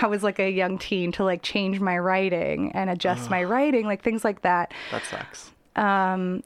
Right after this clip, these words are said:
Speaker 1: or, and I know that my mom didn't mean this in a negative way, and I don't hold it against her,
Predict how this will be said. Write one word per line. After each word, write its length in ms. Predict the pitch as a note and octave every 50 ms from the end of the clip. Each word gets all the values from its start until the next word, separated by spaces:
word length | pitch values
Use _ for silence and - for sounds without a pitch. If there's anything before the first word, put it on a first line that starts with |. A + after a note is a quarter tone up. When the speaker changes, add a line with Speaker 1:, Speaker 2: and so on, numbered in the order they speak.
| _ _ -
Speaker 1:
or, 640 | G#3 G#3 G3+ G3 G3 F#3+ F#3+ F#3+ F#3+ F#3 F#3 - - - - - - - - - _ - - _ _ _ _ _ -
and 360 | F#3 G3 F#3+ F#3 F3 G3 - - _ -
I 100 | G3 G#3+
know 320 | A3+ A#3+ B3 B3 B3 C4 B3+
that 140 | A#3+ A3+ -
my 200 | A3 G#3+ G#3+ G#3+
mom 420 | G#3 G3+ G3+ G3 G3 G3+ G3 G3
didn't 280 | - G#3 F#3+ G3 D#3+ E3
mean 180 | F#3 F#3 F3+ F#3
this 220 | F#3 F3 - -
in 60 | F#3 F#3+
a 60 | F#3
negative 320 | F#3 F3+ F3 F3 F#3+ F3+ F3+
way, 180 | F#3 F3 E3+
and 80 | F3 E3+
I 80 | F3
don't 180 | E3+ F#3 F#3 F#3
hold 140 | F#3+ F#3 F#3+
it 100 | F#3 F#3
against 460 | F#3 E3+ F3 F3 F3+ F3 - - -
her, 320 | - E3+ E3 E3 F3+ F3